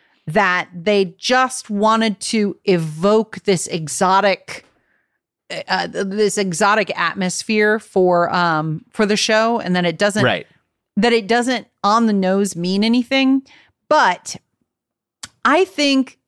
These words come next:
Speaker 1: telling a story from a half-heard story you've been told,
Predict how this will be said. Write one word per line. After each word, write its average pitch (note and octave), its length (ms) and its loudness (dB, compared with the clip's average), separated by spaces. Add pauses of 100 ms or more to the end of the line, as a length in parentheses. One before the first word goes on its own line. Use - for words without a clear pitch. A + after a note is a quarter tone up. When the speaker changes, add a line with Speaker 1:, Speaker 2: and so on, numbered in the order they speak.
Speaker 1:
telling B3+ 340 0
a G#3+ 60 0
story F3 760 -2 (520)
from G#3 340 0
a G3 200 2
half-heard G3+ 1600 -2 (380)
story G3+ 560 0
you've F#3 340 -2
been E3+ 160 0
told, C#3 480 -6